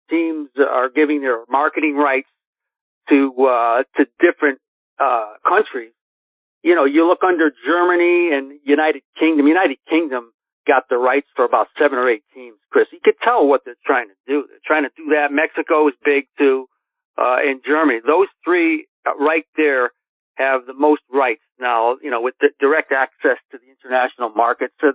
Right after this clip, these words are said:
there's all, it's already undergoing, you know, the marketing of it. But I think, uh, U K, you know, with the Wembley Stadium thing, a yearly thing, and all that, you're gonna definitely see a team there in two thousand twenty-five. You know, how it'll affect the travel and everything is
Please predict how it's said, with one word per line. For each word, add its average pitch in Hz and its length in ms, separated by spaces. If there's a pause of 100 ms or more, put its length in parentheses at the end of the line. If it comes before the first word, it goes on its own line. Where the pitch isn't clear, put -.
(160)
there's 156 180
all, 175 240
it's 165 160
already 165 580 (320)
undergoing, 143 680
you 131 60
know, 127 120
the 120 100
marketing 139 540
of 139 160
it. 135 120 (440)
But 139 120
I 143 100
think, 156 260 (100)
uh, 135 220
U 160 320
K, 147 240
you 151 80
know, 139 100
with 143 140
the 160 80
Wembley 160 420
Stadium 147 360
thing, 139 280
a 123 80
yearly 131 400
thing, 131 200
and 123 100
all 131 320
that, 123 240 (320)
you're 156 140
gonna 147 140
definitely 135 440
see 131 80
a - 220
team 131 240
there 120 280 (420)
in 123 180
two 139 120
thousand 127 420
twenty-five. 120 600
You 120 60
know, 117 100
how 160 180
it'll 151 140
affect - 320
the - 80 (100)
travel 143 400
and 135 80
everything 135 380
is 127 80